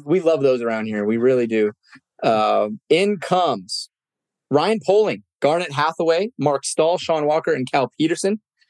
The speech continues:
Out is Kevin Hayes, Tony DeAngelo, V-, James Van Riemsdyk, Brendan Lemieux, Ivan Provorov, and Justin Braun. A very interesting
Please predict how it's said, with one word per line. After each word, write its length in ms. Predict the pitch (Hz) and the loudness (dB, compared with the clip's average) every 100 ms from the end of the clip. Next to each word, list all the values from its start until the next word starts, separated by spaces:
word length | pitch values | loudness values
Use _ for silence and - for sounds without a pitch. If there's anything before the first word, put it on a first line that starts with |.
| _ 143 | _ 0
Out 180 | 170 - | 2 0
is 160 | 151 | -4
Kevin 320 | - 170 165 147 | -2 -2 -2 0
Hayes, 300 | 151 165 151 | 2 0 0
Tony 260 | 156 156 | -2 0
DeAngelo, 480 | 139 151 156 147 143 | 0 0 0 2 2
V-, 160 | 127 - | 2 0
James 300 | 127 147 151 | 0 0 0
Van 180 | 151 147 | 0 0
Riemsdyk, 400 | 147 147 151 135 | 0 2 0 2
Brendan 300 | 135 147 151 | 0 0 0
Lemieux, 260 | 139 139 143 | 0 2 2
Ivan 240 | 131 131 | 0 0
Provorov, 400 | 139 135 143 131 | 0 2 2 0
and 100 | 117 | -2
Justin 300 | 123 123 113 | -2 -2 -2
Braun. 400 | 113 131 131 113 - - - | 0 0 0 -2 -8 -20 -2
A 80 | 127 | 2
very 260 | 135 175 180 | 4 2 0
interesting 760 | 180 156 160 - 165 156 139 | -6 -4 -6 -2 0 0 -2